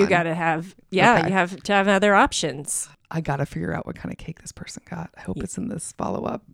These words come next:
Speaker 2: I know.
Speaker 1: I want, I want tastes. I want, like, is carrot? Is it red velvet? Okay.
Speaker 2: Chocolate, like Anna D had to have chocolate.
Speaker 1: Chocolate fucking cake.
Speaker 2: <laughs>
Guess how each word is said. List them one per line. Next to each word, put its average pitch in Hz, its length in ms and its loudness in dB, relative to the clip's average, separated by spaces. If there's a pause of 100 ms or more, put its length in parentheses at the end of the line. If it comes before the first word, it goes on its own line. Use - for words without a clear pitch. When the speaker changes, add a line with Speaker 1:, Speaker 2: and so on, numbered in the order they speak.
Speaker 2:
I 156 100 -8
know. 165 420 -4
Speaker 1:
I - 60 -8
want, 98 240 -6 (140)
I 160 40 -2
want - 280 -6
tastes. - 360 -8
I - 60 -6
want, 175 260 -8
like, - 200 -10
is - 240 -14
carrot? 202 680 -4 (140)
Is - 180 -16
it 190 80 -16
red 170 280 -12
velvet? 202 680 -6
Okay. - 460 -8
Speaker 2:
Chocolate, 220 420 6
like 190 200 2
Anna 190 240 4
D 185 160 -4
had 180 180 -4
to 180 80 0
have 180 140 -4
chocolate. 185 560 0
Speaker 1:
Chocolate 180 580 2
fucking 196 540 2
cake. - 680 4
Speaker 2:
<laughs> - 40 -20